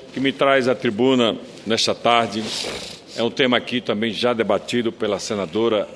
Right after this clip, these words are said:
Ana Amélia, que é a defesa de uma categoria tão importante para o nosso país. Falo dos caminhoneiros, que são responsáveis por mais de sessenta por cento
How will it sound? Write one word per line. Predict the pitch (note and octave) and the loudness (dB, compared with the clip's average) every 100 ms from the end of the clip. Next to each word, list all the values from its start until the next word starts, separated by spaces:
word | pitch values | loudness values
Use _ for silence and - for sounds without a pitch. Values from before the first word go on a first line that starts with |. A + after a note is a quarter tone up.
| - | -10
Ana | - G#2+ | -4 -2
Amélia, | F2+ F2+ G#2 A2 A2+ A2+ - - - - - - - - - | 0 2 4 4 2 -2 -10 -20 -20 -20 -20 -20 -20 -18 2
que | D3+ | 4
é | |
a | D3 | 6
defesa | C3 - C3 C#3 B2+ C3+ - | 4 2 2 4 4 0 -2
de | G#2 | -2
uma | C3 B2 | 0 2
categoria | B2 - A2+ A2 G2 B2 A#2+ - - - | 0 0 0 0 2 2 0 -6 -20 -2
tão | G#3 | 2
importante | G#3+ G#3 F3 - B2+ A#2 | 2 4 0 2 -2 -2
para | - B2+ A2+ | -2 0 2
o | |
nosso | G#2 G#2 - | 2 0 0
país. | - F2 C#2+ - - - - - - - - - - | -2 -2 -2 -6 -8 -10 -16 -18 -20 -20 -20 -20 -18
Falo | - A#2 B2 C#3+ D3 D#3 D#3 - - - - - - - - - | -2 4 6 6 4 2 -2 -8 -16 -20 -20 -20 -20 -20 -20 -20
dos | - C3+ C#3 | -6 -2 0
caminhoneiros, | - C3 A#2+ F#2 D2+ - - - - - - - - - - - - - - - - | 4 4 4 2 -2 -8 -12 -12 -16 -18 -18 -20 -20 -20 -20 -20 -20 -20 -20 -20 -8
que | - | -2
são | B2 F3 | 2 4
responsáveis | E3 E3 - C#3+ - D#3 D3 - | 4 4 2 0 2 2 0 -4
por | - D3+ A#2+ | 0 0 2
mais | A2 B2 E3+ F3 | 2 4 4 2
de | E3+ | -2
sessenta | - D#3+ - - G#3 - | 0 -2 0 0 2 0
por | - | -2
cento | C#3 - C3 B2+ | -2 0 0 0